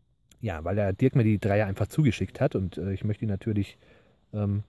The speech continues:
jetzt nicht so stark benutzen, da, ähm, wahrscheinlich auch wieder welche zurückgehen werden.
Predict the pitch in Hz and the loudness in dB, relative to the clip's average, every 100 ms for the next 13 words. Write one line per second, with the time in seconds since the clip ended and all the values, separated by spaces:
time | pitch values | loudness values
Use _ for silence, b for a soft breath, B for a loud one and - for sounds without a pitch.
0 | _ 107 - - - 127 - - 113 110 | _ -8 -8 -10 -2 -2 0 0 2 2
1 | 107 117 123 160 - 160 b b b b | 2 4 4 2 2 2 b b b b
2 | _ - 110 110 107 104 107 110 104 104 | _ -6 -2 0 0 0 2 2 0 0
3 | 101 113 113 110 113 107 107 - 190 - | 0 0 0 2 6 6 6 6 4 6
4 | 175 151 156 156 165 | 4 6 6 6 4